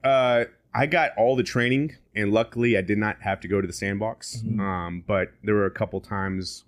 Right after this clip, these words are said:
Speaker 1: when we were out in Mojave Viper, Mojave Desert, doing, uh, desert warfare training.
Speaker 2: Mm-hmm.
Speaker 1: Unfortunately, is a big issue in the military.
Speaker 2: Mm-hmm.
Speaker 1: Eighteen-year-old, uh,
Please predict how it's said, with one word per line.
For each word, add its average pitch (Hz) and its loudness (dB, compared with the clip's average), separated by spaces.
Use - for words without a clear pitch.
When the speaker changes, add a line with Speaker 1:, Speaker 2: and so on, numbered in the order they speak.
Speaker 1:
when 90 -12
we 90 -6
were 92 -4
out 90 -4
in 82 -18
Mojave 85 -10
Viper, 87 -8
Mojave 90 -8
Desert, 90 -6
doing, 87 -8
uh, 85 -12
desert 92 -4
warfare 90 -8
training. 90 -12
Speaker 2:
Mm-hmm. 110 -8
Speaker 1:
Unfortunately, 127 2
is - -6
a 98 -2
big 101 0
issue 107 -2
in - -14
the 95 -6
military. 107 -2
Speaker 2:
Mm-hmm. 113 -8
Speaker 1:
Eighteen-year-old, 95 -2
uh, 85 -12